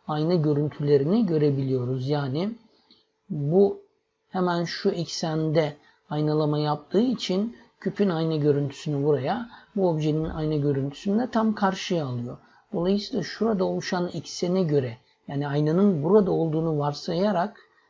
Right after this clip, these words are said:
bir aynalama tersine aktarıyor gibi de düşünebiliriz. Tabii her bir objeyi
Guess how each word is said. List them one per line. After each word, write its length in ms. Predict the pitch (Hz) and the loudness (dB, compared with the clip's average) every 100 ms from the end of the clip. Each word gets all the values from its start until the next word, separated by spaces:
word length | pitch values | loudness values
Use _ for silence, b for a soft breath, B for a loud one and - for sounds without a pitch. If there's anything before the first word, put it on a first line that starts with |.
| b - | b 0
bir 240 | 175 196 - | 0 2 -2
aynalama 720 | 160 151 151 151 151 139 123 _ _ _ | -2 0 2 2 0 -2 -6 _ _ _
tersine 600 | - 160 151 - 170 170 - | 4 4 4 -2 0 0 -4
aktarıyor 760 | 170 - - 156 160 160 147 139 | -8 -6 0 2 4 4 4 0
gibi 260 | 143 143 143 | 0 0 0
de 160 | 190 | 0
düşünebiliriz. 920 | 160 - 143 160 165 147 139 135 - | -2 -4 -2 0 0 0 0 -2 -6
Tabii 260 | - 160 151 | -4 -2 0
her 340 | 135 165 165 | 0 0 2
bir 200 | 165 165 - _ b b b - | 0 -2 -6 _ b b b -6
objeyi 600 | 156 156 156 156 156 156 | 0 0 2 0 0 -4